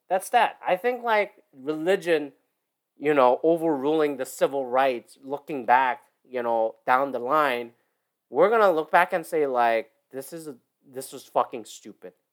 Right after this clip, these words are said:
For what? Number two, I understand the complexity given the situation in Ukraine and Russia. And then Russia, uh, as the Athletic,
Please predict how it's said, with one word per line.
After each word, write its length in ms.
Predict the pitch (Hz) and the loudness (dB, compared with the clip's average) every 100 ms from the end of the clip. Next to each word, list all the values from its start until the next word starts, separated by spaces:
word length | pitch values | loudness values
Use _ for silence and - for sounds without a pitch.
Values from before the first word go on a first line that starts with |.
| _ _ - | _ _ -8
For 160 | 131 | -6
what? 280 | 98 110 - _ _ _ 262 | -4 -6 -6 _ _ _ -4
Number 240 | 381 339 | -2 -2
two, 420 | - - 185 110 _ _ _ _ - | -4 -2 0 -2 _ _ _ _ 2
I 140 | 240 | 4
understand 800 | 339 381 - - 208 170 160 - | 4 2 -4 0 2 2 0 -4
the 80 | 151 | -12
complexity 920 | - 165 139 - 214 - 170 127 110 - | -10 -10 -4 6 6 6 -2 -2 -6 -6
given 280 | 135 127 123 | -8 -8 -8
the 100 | 117 | -6
situation 680 | 160 - 131 123 123 139 117 | -6 -6 -2 0 0 -4 -8
in 120 | 113 | -10
Ukraine 420 | 113 - 143 123 | -12 -6 -4 -4
and 140 | 107 | -2
Russia. 460 | 117 156 - 104 104 - | 4 2 4 -2 -2 -8
And 140 | 120 | -14
then 140 | 127 | 0
Russia, 500 | 147 262 - 135 117 _ _ _ _ _ _ _ _ - | 6 6 6 0 0 _ _ _ _ _ _ _ _ -6
uh, 220 | 120 117 120 | -4 -4 -8
as 120 | 107 | -16
the 200 | 117 110 | -16 -16
Athletic, 520 | - 131 156 226 - | -16 -4 -2 -2 -6